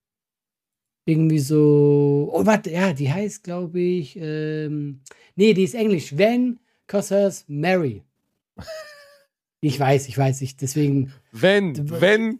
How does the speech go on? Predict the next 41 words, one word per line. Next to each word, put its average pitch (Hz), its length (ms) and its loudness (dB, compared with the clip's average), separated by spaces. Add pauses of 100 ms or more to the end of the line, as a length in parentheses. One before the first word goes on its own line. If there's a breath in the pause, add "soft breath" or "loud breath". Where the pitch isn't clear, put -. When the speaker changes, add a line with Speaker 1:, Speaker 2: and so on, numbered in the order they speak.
(160)
Speaker 2:
Cousin. 170 400 -2
<laughs> - 920 -6
Find - 160 -8
schön, 139 160 -4
wie 127 80 0
du 113 180 -2
wenn 117 320 0
auf 95 260 -2
Deutsch 80 280 0
ausgesprochen 67 600 -10
hast. - 160 -20 (520)
Speaker 1:
Aber 165 240 0
du 151 100 -2
weißt, 165 300 0
die 147 40 -6
Leute 143 180 -2
finden's 139 320 -6
dann. 104 220 -20 (140)
Speaker 2:
Auf 113 160 2
jeden 104 200 2
Fall. 101 320 2
Speaker 1:
Ja. 165 60 -14 (400)
Speaker 2:
Ja, 127 140 2
Speaker 1:
Ja, 151 60 2
Speaker 2:
das 160 140 -2
ist 160 80 -2
Speaker 1:
und, 139 80 -4
äh, 160 40 0
Speaker 2:
krass, 165 160 2 (120)
Speaker 1:
deswegen, 247 160 0
Speaker 2:
ey. 262 60 0
Speaker 1:
also 220 160 2
es 214 140 0
ist 202 200 -2
eine 208 180 2
krasse 262 300 -4
Doku, 285 480 -4 (120)
guck 202 180 -20
da 254 100 -6
mal 220 160 -2
rein. 247 420 -6